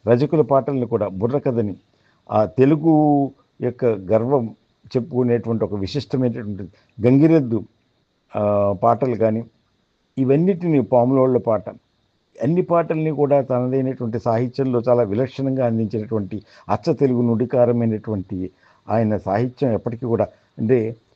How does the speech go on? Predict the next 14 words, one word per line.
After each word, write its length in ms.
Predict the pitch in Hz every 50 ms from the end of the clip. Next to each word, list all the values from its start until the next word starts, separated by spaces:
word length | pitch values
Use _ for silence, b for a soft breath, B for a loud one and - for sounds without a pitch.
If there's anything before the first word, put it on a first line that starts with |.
| _ _ _ _ -
హీరోగా 720 | 135 139 143 165 165 160 147 170 160 151 143 151 160 160 - _ _ _ _ _ _ _ _ _ _ _ _ _ _ _ _ _ _ _ _ _ _ _ - 95
రైతు 260 | 107 127 127 - 165
బిడ్డలో 320 | 139 151 127 143 143 143
పంతొమ్మిది 480 | 127 104 120 123 117 139 135 135 131 131
వందల 120 | 131 127
ముప్పై 340 | 123 120 113 107 - 151 151
తొమ్మిదిలో 340 | 117 147 135 139 139 139 139
వేసి 420 | 120 123 127 123 127 - 202 185 156 _ _ _ _ _ _ _ _ _ _ _ -
కొంత 280 | 117 123 127 117 113
రాసిన 560 | 135 123 123 120 117 113 117 127 - 160 160 143
తర్వాత 440 | 147 147 147 139 139 135 131 135
మళ్ళీ 340 | 147 131 113 110 117 135 156
వెనక్కి 300 | 151 143 131 139 123 143
వెళ్ళి 380 | 143 139 135 131 131 113 110